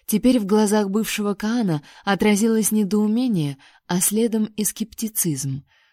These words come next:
Но меня это мало волновало. «Я только что вернула частичку себя», ответила я, продолжая улыбаться. «Я вспомнила».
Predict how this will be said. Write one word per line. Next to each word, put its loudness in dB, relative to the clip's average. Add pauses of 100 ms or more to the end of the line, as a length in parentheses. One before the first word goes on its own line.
Но 0
меня 4
это 0
мало 2
волновало. -2 (500)
«Я -2
только -2
что -4
вернула 0
частичку -4
себя», -2
ответила -4
я, -2
продолжая -2
улыбаться. -6 (380)
«Я 2
вспомнила». -2